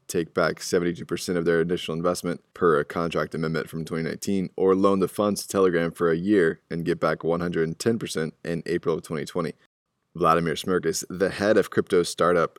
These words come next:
Tokenbox and recently disgruntled investor, said,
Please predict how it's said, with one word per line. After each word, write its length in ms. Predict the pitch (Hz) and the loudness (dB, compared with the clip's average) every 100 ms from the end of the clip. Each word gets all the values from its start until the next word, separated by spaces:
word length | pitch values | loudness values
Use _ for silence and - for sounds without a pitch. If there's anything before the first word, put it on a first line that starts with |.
| - | -12
Tokenbox 720 | - 120 110 80 73 - - - | 0 0 2 2 2 0 -6 -8
and 260 | 80 78 78 | -6 -4 -4
recently 340 | 76 92 85 85 | -4 -4 -4 -6
disgruntled 540 | 85 - 92 82 85 | -4 0 0 0 -4
investor, 500 | 82 90 101 - 82 | 0 -2 -2 -2 -2
said, 320 | - 85 82 | 2 2 2